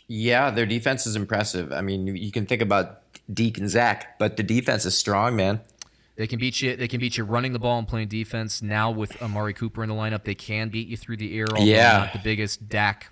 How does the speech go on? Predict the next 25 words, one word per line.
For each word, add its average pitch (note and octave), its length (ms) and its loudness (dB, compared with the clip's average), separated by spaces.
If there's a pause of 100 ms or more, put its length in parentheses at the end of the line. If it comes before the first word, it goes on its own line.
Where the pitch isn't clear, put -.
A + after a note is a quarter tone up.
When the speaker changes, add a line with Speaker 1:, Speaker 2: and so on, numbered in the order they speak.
Speaker 2:
fan, A2 600 -4 (300)
they A2 120 -2
can A2+ 380 -4
do F#2 220 -4
it. G#2+ 120 -6 (260)
Speaker 1:
Yeah, B2+ 260 8
Speaker 2:
Um, G#2+ 240 4
and G#2+ 80 0
Speaker 1:
yeah. B2 180 4
Speaker 2:
the A2 80 0
defense B2 260 -2
is A2+ 120 -6
good, C3+ 240 -4
man. G2+ 260 -4
They're, A2+ 340 -4
I A2 120 -2
think C#3+ 160 -8
they'll A#2 100 -2
be A2+ 80 -2
in A2 40 -2
the G2+ 60 -4
playoffs. G#2+ 480 -4
I G2+ 80 -4
would G2+ 120 -6
definitely, G2 480 -8